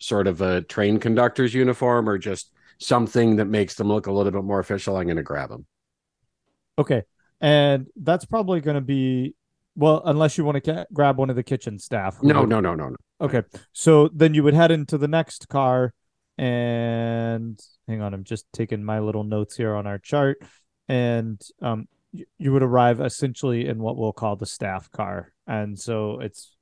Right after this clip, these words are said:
Speaker 2: uh, basically, um, a place for, uh, people working on the train to take their breaks,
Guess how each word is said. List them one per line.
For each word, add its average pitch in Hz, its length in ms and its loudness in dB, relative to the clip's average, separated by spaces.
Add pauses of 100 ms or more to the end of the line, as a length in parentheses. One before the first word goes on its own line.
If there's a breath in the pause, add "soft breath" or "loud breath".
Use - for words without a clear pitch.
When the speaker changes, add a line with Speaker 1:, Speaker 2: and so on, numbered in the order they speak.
Speaker 2:
uh, 135 300 -16 (260)
basically, 110 760 -4 (500)
um, 104 420 -6 (440)
a - 60 -10
place 113 360 -2
for, 104 680 -2 (100)
uh, 104 260 -10 (380)
people 143 240 -2
working 120 380 -2
on 110 120 -4
the 104 80 -8
train 104 560 -6
to 95 460 -8 (140)
take 110 160 -6
their 107 120 -6
breaks, 147 560 0